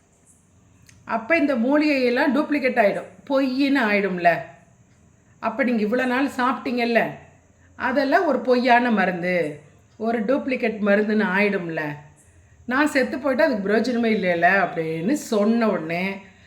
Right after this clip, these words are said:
ராஜா, "அடடா, ஆமா" அப்படி டக்குன்னு அவருக்கு, ராஜாக்கு ஒரு மாதிரி ஆயிடுச்சு. உடனே வீரனை கூப்பிட்டு, "உடனே அமைச்சரை ரி-, ரிலீஸ் பண்ணி அனுப்பிவிடு,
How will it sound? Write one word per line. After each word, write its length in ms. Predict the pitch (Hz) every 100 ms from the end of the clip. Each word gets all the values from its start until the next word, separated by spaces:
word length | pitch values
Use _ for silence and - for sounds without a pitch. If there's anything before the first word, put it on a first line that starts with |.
| _ _ _ -
ராஜா, 440 | 180 202 214 233
"அடடா, 600 | 170 175 208 214 180 180
ஆமா" 520 | 220 202 202 233 214 214 - - _ _
அப்படி 340 | - 208 247 233
டக்குன்னு 380 | 220 202 233
அவருக்கு, 1080 | 226 196 175 - 220 202 175 156 147 139 - - _ _ _ -
ராஜாக்கு 440 | 156 214 269 269
ஒரு 180 | 196 160
மாதிரி 300 | 170 254 185
ஆயிடுச்சு. 440 | 180 151 - - - _ _ _ _ _ _
உடனே 320 | 180 190 247
வீரனை 360 | 226 233 247 208
கூப்பிட்டு, 520 | 226 - 254 185 151
"உடனே 320 | 185 220 240
அமைச்சரை 480 | 233 208 226 240 208
ரி-, 340 | 196 180 175 170
ரிலீஸ் 340 | 214 247 220
பண்ணி 180 | 226 208
அனுப்பிவிடு, 540 | 202 240 240 247 240